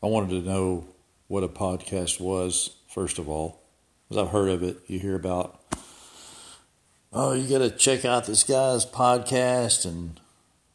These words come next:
you know, you just hear about it. So, did a little research. Then I got, went in a little, a little further and Googled some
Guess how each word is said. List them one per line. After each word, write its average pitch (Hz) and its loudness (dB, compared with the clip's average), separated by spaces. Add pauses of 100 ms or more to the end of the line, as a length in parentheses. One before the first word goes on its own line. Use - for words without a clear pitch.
(240)
you 123 -4
know, 110 0
you 104 0
just 104 0
hear 92 0
about 82 -4
it. 78 -10
So, 78 -4 (920)
did 131 2
a 127 2
little 113 8
research. 95 0 (2750)
Then 110 2
I 107 2
got, 104 2
went 113 2
in 104 2
a 104 0
little, 101 0 (220)
a - -10
little 98 -2
further 101 6 (880)
and 90 -4 (1300)
Googled 92 -2
some 82 0